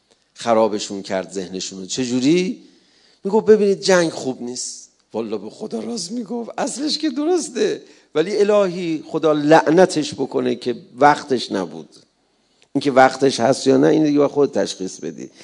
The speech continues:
تشخیص ندی، طرفدار ابو موسی اشعری می‌شی، علی رو می‌ذاری کنار.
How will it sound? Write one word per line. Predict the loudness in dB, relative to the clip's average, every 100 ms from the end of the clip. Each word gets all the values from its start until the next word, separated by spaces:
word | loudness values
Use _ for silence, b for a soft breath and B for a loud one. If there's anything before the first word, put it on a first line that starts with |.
| B B
تشخیص | 4 4 2 -2 0
ندی، | 0 0
طرفدار | 0 2 2 2 2 2
ابو | 2 0
موسی | -4 -2
اشعری | -2 -2 -4 -6 -4
می‌شی، | -4 -2 -2
علی | -2 -4 -4
رو | -4
می‌ذاری | -6 -10 -10 -12
کنار. | -14 -16 -16 -18